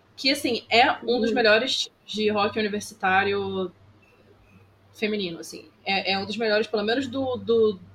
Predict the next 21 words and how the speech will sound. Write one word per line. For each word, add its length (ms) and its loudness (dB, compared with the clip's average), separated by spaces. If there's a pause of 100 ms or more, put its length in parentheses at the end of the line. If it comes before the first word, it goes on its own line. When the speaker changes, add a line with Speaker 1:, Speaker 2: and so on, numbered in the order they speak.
(140)
Speaker 1:
da 100 -4
Conferência 880 -2
Leste, 400 0
né? 80 -4
Da 100 -6
Hockey 400 -6
East. 420 -14 (1120)
É, 460 2
é 60 6
um 60 -2
dos 100 -4
melhores 320 2
times, 240 -4
tanto 200 -4
no 60 -4
masculino 440 -4
quanto 220 -8
no 80 -8
feminino. 580 -6 (1200)
É, 360 0
inclusive, 1080 0